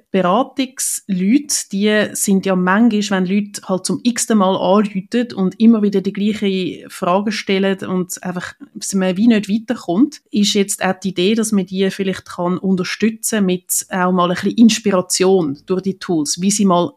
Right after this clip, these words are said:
die Person noch ein bisschen anders könnten vielleicht beraten, einfach wenn sie selber als Menschen sozusagen am, am Limit sind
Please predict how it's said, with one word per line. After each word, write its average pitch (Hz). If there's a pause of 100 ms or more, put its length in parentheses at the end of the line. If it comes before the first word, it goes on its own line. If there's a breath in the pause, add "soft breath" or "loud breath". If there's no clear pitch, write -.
die 190
Person 180
noch 175
ein 147
bisschen -
anders 208
könnten 190
vielleicht -
beraten, 190 (440 loud breath)
einfach 202
wenn 190
sie 185
selber 208
als 226
Menschen 208
sozusagen 180
am, 160
am 175
Limit 180 (180)
sind 196